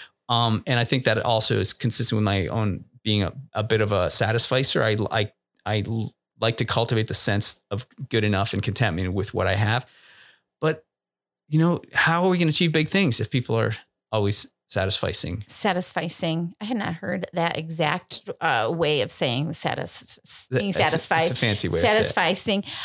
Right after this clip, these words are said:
Speaker 2: Yeah, my big picture thought is a little bit along the same lines, this idea. I, you know, I believe that humans have this inherent drive to change their environment, to meet, to meet their needs or to leave a legacy,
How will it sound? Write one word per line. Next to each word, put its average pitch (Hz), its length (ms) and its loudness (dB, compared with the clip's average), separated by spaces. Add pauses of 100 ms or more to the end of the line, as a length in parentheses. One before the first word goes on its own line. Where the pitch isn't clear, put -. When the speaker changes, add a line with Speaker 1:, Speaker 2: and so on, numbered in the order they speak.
(160)
Speaker 2:
Yeah, 277 340 2
my 370 460 2
big 311 200 -2
picture 269 800 -2 (300)
thought 233 440 2
is 220 380 -2 (160)
a 73 140 -6
little 285 260 -2
bit 269 180 0
along 208 240 2
the 202 100 0
same 202 560 2
lines, 180 400 2
this 214 140 0
idea. 190 480 0 (800)
I, - 160 0
you 247 80 4
know, 240 60 4
I 220 80 4
believe 254 240 2
that 208 60 4 (200)
humans 247 340 2
have 220 160 2
this 190 160 2
inherent 185 540 0
drive 165 460 -2
to 175 100 -4
change 175 500 0
their 170 160 0
environment, 143 520 -2
to 180 100 -4
meet, 170 260 -4 (140)
to 220 120 0
meet 233 280 2 (260)
their 180 140 0
needs 160 540 0
or 208 340 4
to - 160 -4
leave 170 240 -4
a 156 60 0
legacy, 131 680 -4